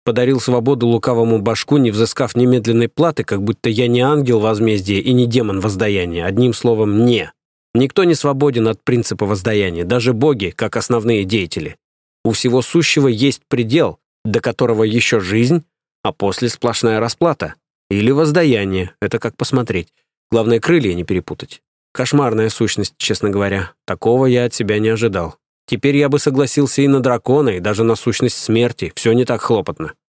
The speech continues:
Интересно, какой символ подарит мне Луана в честь полной инициации? Я бы сам себе подарил удавку, потому что этот весь такой справедливый в идеале и мудрый в нём же сосуд с дарами, только что, не расхлебав одну кашу,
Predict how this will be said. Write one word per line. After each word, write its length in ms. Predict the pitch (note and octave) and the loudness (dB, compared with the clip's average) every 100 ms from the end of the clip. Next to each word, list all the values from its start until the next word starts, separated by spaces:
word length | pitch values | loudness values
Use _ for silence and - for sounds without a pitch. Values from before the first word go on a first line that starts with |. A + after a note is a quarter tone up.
| _ _ - | _ _ -2
Интересно, 540 | A2 C3+ C3 A#2 A2+ | -2 2 2 2 0
какой 320 | G#2 A2+ C3 A#2+ | -2 0 0 0
символ 400 | - C#3 A2 F#2+ | 2 2 2 0
подарит 440 | A2+ A2 G#2+ - | -2 0 -2 0
мне 140 | A2+ | 2
Луана 420 | A2+ A2 A#2 A2 G2+ | 2 4 2 0 -2
в 60 | |
честь 320 | - G#2 - - | -2 -4 -6 -2
полной 260 | A2+ G#2 G#2 | 0 2 0
инициации? 800 | G2+ F#2+ G#2+ G2 - G#2 F#2+ - _ _ _ _ - | 0 -2 -2 -4 -2 -2 -2 -6 _ _ _ _ -4
Я 140 | A2+ | 0
бы 120 | C#3 D3 | 2 0
сам 240 | - B2 | 0 -2
себе 240 | - A#2 | 0 0
подарил 460 | A#2+ A#2 G#2+ G#2 G#2+ | 0 0 0 2 2
удавку, 580 | A2 G2 E2+ - - D2+ _ _ | 2 0 -4 -8 -12 -12 _ _
потому 280 | - - G3 | -6 -2 -2
что 320 | - A2 F#2+ - _ _ - | -2 -4 -4 -8 _ _ -6
этот 300 | A2 - - | -6 -6 -2
весь 220 | A2 G#2 | -2 -2
такой 260 | G#2 - G#2+ | -4 -2 -2
справедливый 840 | - B2+ A#2+ A2+ C3 C3+ A#2 G2 _ | -2 -2 0 2 2 4 2 -2 _
в 100 | G2 | -2
идеале 460 | G2+ G#2 F#2 F#2 F2 - | 0 0 0 -2 -2 0
и 100 | B2+ | 2
мудрый 540 | C3 C3 B2 A2+ F#2+ _ - | 4 2 2 0 -4 _ -10
в 120 | F#2 | -2
нём 200 | G2+ F#2+ | 0 0
же 260 | F2 F2+ - | -2 -4 -6
сосуд 480 | - A2+ A2+ F#3+ D3+ | -6 -4 0 0 0
с 40 | G#2+ | 0
дарами, 420 | A2+ G2+ F#2 E2 | -2 -2 -4 -6
только 380 | - B2+ A#2 A#2+ | -4 -2 -2 -2
что, 220 | - D3 | 0 0
не 140 | B2 | 2
расхлебав 560 | A#2 - B2 A#2 B2 A#2+ | 0 -2 -2 0 0 -2
одну 240 | A2+ B2 | 0 0
кашу, 400 | - D3 - G2+ | 0 -2 -2 -4